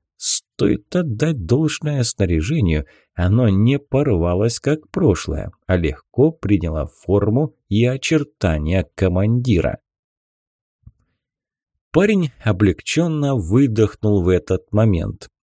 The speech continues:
Он сильно переживал, что если каждый раз во время превращения будет уничтожать снаряжение,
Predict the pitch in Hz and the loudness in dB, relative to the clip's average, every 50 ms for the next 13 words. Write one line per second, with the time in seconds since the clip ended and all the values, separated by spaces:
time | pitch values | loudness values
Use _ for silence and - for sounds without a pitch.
0 | _ _ 98 98 92 90 85 - - - - 98 - - 92 90 - - - 98 | _ _ 0 0 0 0 -2 -4 -6 -6 -6 -6 -6 -6 -6 -6 -6 -6 -4 -4
1 | 90 85 92 92 113 127 127 107 - - - - - _ - - - - _ - | -2 -2 -2 0 4 4 4 4 2 -2 -10 -20 -20 _ -10 -10 -10 -6 _ -2
2 | 110 120 113 - 113 104 - - - 110 110 113 101 90 90 - 101 113 135 131 | 0 0 0 2 2 0 0 0 0 0 0 0 0 -2 -4 -2 -2 0 0 -2
3 | - - 98 98 98 104 110 101 101 101 92 - 104 101 98 104 107 107 - - | -2 -2 -2 0 0 2 0 0 0 0 -2 0 0 0 2 2 0 0 0 -2
4 | - - 117 104 104 101 90 82 117 117 98 95 - - - 104 101 95 - - | -2 0 0 2 2 0 0 0 0 0 0 0 -2 -2 -4 -2 -2 -2 -4 -6
5 | - - - 98 92 107 107 95 - - - - - 95 87 - - 90 101 151 | -6 -2 -2 0 2 2 2 2 0 -2 -8 -6 -6 -4 -4 -2 -2 -2 -2 0
6 | 165 147 123 104 87 78 | 0 0 0 0 0 -2